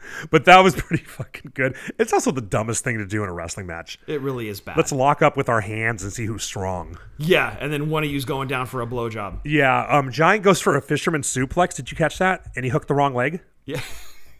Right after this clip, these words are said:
Speaker 2: Like I said, dude, this
Speaker 1: He's
Speaker 2: is like,
Speaker 1: brand
Speaker 2: i-,
Speaker 1: new.
Speaker 2: if it wasn't his first match, it was one of his first matches.
Speaker 1: Yeah, yeah. Um, he goes for a, a leg drop. Hogan hulks up. But then it didn't go to the finish, which was kinda weird.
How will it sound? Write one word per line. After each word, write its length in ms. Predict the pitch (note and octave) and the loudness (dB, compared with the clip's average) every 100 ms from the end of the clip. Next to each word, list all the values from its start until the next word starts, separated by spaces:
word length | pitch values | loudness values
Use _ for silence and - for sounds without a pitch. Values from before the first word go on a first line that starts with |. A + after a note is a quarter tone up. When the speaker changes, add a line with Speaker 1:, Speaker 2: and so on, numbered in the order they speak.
| - - | -18 2
Speaker 2:
Like 200 | A3 A#3+ | 4 4
I 60 | |
said, 460 | C4 C#4 G#3+ A2+ G#2 - - - | 2 4 2 0 -8 -16 -20 -6
dude, 100 | F#3 | 0
this 0 | |
Speaker 1:
He's 80 | D3 | 2
Speaker 2:
is 60 | D3+ | 4
like, 100 | - | 4
Speaker 1:
brand 220 | D3 C#3+ | 6 6
Speaker 2:
i-, 20 | |
Speaker 1:
new. 240 | D#3+ F#3 A2 | 6 4 4
Speaker 2:
if 200 | A#3 B3+ | 2 2
it 80 | B3+ | 2
wasn't 300 | B3+ A#3+ G#3 | 2 4 0
his 140 | G#3+ | 0
first 340 | - G#3 F#3+ F3 | 0 0 0 -2
match, 260 | C#3 C3 | -2 -2
it 80 | D3 | -6
was 160 | D3 C#3+ | -6 -4
one 240 | D#3+ E3+ | -4 -2
of 220 | D3+ D#3+ | -2 -2
his 160 | C#3+ A#2+ | -4 -6
first 260 | C3 A#2 | -6 -6
matches. 460 | - G2 - F2+ - | -6 -8 -8 -12 -14
Speaker 1:
Yeah, 460 | A2 A2+ C3+ D#3 A#2 - | -10 0 6 6 6 0
yeah. 300 | B2 C3 G#2+ - - | 2 4 2 -2 -2
Um, 400 | C#3 C3 A#2+ A2+ - - - | 2 2 2 -4 -14 -20 -16
he 100 | - | -2
goes 160 | E3 F#3 | 2 2
for 160 | - F3 | 6 6
a, 240 | D3 A2 - | 6 2 0
a 160 | D3 | 2
leg 260 | C3 C#3+ D3+ | 4 4 4
drop. 340 | D3 D3 C#3 - | 6 6 6 2
Hogan 320 | D3 C#3 C3+ | 0 0 0
hulks 360 | C3 C#3+ - | 2 2 0
up. 480 | A#2+ A2+ A2 - - - _ - - - | 0 2 2 -2 -12 -20 _ -20 -16 -14
But 120 | - | 0
then 120 | F#3+ | 2
it 80 | F#3 | 4
didn't 200 | E3 F3+ | 2 4
go 100 | E3 | 4
to 60 | D3+ | 2
the 60 | |
finish, 380 | A2 - A3 - | 0 2 4 2
which 120 | D#3 - | -4 -6
was 100 | C3 | -8
kinda 280 | - D#3 C#3 | 0 2 2
weird. 680 | B2+ C#3 E3 B2+ F#2 F2 | 0 2 2 2 0 -8